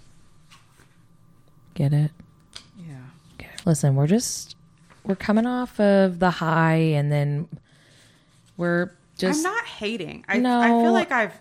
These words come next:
Speaker 2: just, like, shit all over it.
Speaker 1: Well,
Speaker 2: And that's not
Speaker 1: kinda.
Speaker 2: It wasn't my intention. But I do have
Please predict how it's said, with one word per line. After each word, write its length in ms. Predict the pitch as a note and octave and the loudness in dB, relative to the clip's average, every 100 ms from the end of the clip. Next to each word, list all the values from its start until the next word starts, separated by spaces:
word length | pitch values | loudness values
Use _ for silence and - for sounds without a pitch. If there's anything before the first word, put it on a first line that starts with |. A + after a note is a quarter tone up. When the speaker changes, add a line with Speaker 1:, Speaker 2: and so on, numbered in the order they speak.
| _ | _
Speaker 2:
just, 280 | - F#3 - | -14 -14 -14
like, 180 | D#3+ - | -16 -14
shit 260 | - F#3+ | -12 -8
all 160 | E3+ D3+ | -8 -8
over 240 | D3+ - | -10 -10
it. 80 | G#3 | -4
Speaker 1:
Well, 120 | A3+ | -2
Speaker 2:
And 80 | A3+ | -2
that's 80 | G#3+ | -2
not 100 | F#3+ | 0
Speaker 1:
kinda. 500 | D#3+ D3 C3+ C3+ C#3+ - _ _ _ _ _ _ _ _ _ _ - - - B3+ | 0 0 0 0 -2 -6 _ _ _ _ _ _ _ _ _ _ -4 -2 0 -2
Speaker 2:
It 160 | B3 | -4
wasn't 300 | B3+ C4+ F4+ | -4 -4 -2
my 120 | C4+ | -2
intention. 880 | G#3+ F3+ - G3 G3+ - D3 D#3 F#3+ - - - - - - - - - - - - - - - _ - _ | -2 -4 -6 -6 -6 -6 -8 -10 -12 -16 -20 -18 -20 -20 -20 -20 -20 -20 -20 -20 -20 -20 -20 -20 _ -20 _
But 120 | A#3 | 2
I 100 | A#3+ | 4
do 160 | A#3+ D4+ | 2 0
have 240 | C4 A#3+ | 0 -2